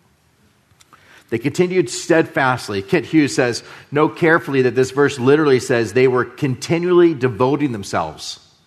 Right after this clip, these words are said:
to the apostles' doctrine." Um, he says it's very important to note this term, "continually devoting," because it governs the other characteristics of the church where the Spirit reigns. It denotes a steadfast and single-minded devotion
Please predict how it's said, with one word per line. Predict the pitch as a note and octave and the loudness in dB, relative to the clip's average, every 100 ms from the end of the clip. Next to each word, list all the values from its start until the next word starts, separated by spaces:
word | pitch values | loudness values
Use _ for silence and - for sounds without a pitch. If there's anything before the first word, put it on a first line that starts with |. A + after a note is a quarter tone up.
| _ _ _ _ _ _ _ | _ _ _ _ _ _ _
to | - | -6
the | G#2+ | -4
apostles' | G#2 A2 G2+ - F2 | -2 0 -2 -4 -8
doctrine." | F#2+ F2 - D#2+ - _ _ _ _ _ _ _ | -6 -8 -10 -18 -20 _ _ _ _ _ _ _
Um, | - - - _ _ _ | -20 -20 -20 _ _ _
he | - | -4
says | C3 B2 | 0 0
it's | C3 - | -2 0
very | D3+ D#3 | 2 2
important | C3+ - D3 B2 | 0 2 2 2
to | C3+ A#2+ | -4 -4
note | A#2+ C3 C3 | -2 0 0
this | B2+ B2 - | -2 -4 -4
term, | C#3 A#2+ G#2+ - _ _ | -4 -4 -8 -16 _ _
"continually | - C3 - - F#3+ F3+ E3 B2 | -4 -4 -4 -4 -2 0 -2 -2
devoting," | G2 G2 G2+ F2+ F#2 | -4 -4 -4 -4 -8
because | F2+ C3 A#2 - - - | -6 -4 -4 -6 -18 -10
it | - B2 | -4 0
governs | C#3+ C#3+ D#3 C#3 | 0 2 0 0
the | C3 B2+ | 2 4
other | C3+ C3+ | 4 0
characteristics | - B2+ B2 A#2 A2+ B2+ A#2+ | 2 0 0 -2 -4 -6 -6
of | |
the | A2 | -6
church | - B2 A2+ G#2+ - - _ | -4 -4 -4 -4 -16 -20 _
where | A#2 | -2
the | A2 | -2
Spirit | - A#2+ G2+ | 0 0 0
reigns. | G2 F#2+ F#2 G2+ | -2 -8 -8 -8
It | G2+ | -6
denotes | A#2+ C3 B2+ - | 0 0 -2 -6
a | A2 | -10
steadfast | - - C#3+ D3+ - B2 A2+ A2+ - | -10 -4 0 0 -2 -2 -2 -4 -12
and | A#2+ G#2 | -12 -10
single-minded | - - D3+ C#3+ C#3 A#2+ A#2 A2+ | -10 -6 -4 -2 0 0 0 -4
devotion | G2+ F#2+ G#2 F#2+ G#2 | -6 -6 -6 -6 -10